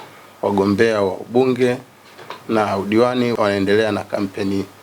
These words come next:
zao vizuri, na kwa kweli kwa upande wa ubunge ni washukuru sana vyama, lakini pia ni washukuru pia wagombea. Kwa kipindi chote tangu tumeanza kampeni, hatuja-,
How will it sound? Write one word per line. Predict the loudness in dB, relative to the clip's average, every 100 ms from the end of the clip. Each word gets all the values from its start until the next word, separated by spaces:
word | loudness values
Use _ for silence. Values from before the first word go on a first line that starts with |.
| -20 -10
zao | 0 2 2 -2
vizuri, | -4 -10 -2 2 4 2 -2 -12 -20 -20 -20 -10
na | -2 -2 -2 -4 -4
kwa | -4
kweli | 0 2 2 0
kwa | 0 -4
upande | 0 0 2
wa | 0
ubunge | 2 2 2 -2 -10 -14 -14 -12 -14 -18 -20 -20 -10 0
ni | 2 2 0 -2
washukuru | -2 -4 0 0 0
sana | 0 0 -4 -10 -18 -20 -18 -2
vyama, | 0 2 2 0 -2 -6
lakini | -8 -2 0 0
pia | 0 0
ni | 0
washukuru | -2 -4 0 2
pia | 2 0 0 -4 -12 -20 -20 -20 -20 -4
wagombea. | 0 2 2 2 0 0
Kwa | -2
kipindi | 0 0 2
chote | 2 0 0
tangu | 0 -2
tumeanza | -2 -2 0 -2
kampeni, | -6 -4 -2 0 -2 -10 -20 -20 -20 -20 -6
hatuja-, | -4 -2 0 2 2 2 0